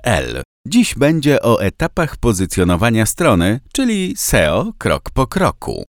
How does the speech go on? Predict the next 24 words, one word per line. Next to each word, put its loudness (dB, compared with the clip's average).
Pozycjonowanie 2
stron 2
internetowych 0
zainteresowało -2
Cię -2
jako -4
nowa, -2
skuteczna -4
metoda -2
docierania -2
do 0
potencjalnych -2
klientów? -6
I 2
słusznie. -2
Dziś 2
przedstawię -2
Ci 0
kolejno 0
etapy 0
pozycjonowania 0
stron 0
oraz -2
wyjaśnię, 0